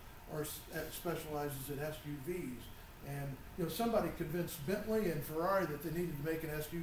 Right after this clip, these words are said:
V. And guess what? They've done it. Th-, that came originally from analysts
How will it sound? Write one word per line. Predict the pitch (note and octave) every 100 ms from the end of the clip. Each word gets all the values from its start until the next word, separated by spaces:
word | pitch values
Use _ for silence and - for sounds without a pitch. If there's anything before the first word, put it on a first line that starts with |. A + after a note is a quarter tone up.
| F3
V. | C#4+ G3 - - - -
And | D#3
guess | G3 - C#4
what? | - E3
They've | D#3+
done | B3+ C#4+
it. | - - - - -
Th-, | F3 G#3+
that | G#3+ -
came | A#3+ A3 - F3 F#3+
originally | B3+ A3+ F3 F3+
from | - A3
analysts | A3+ C#4 G3 - -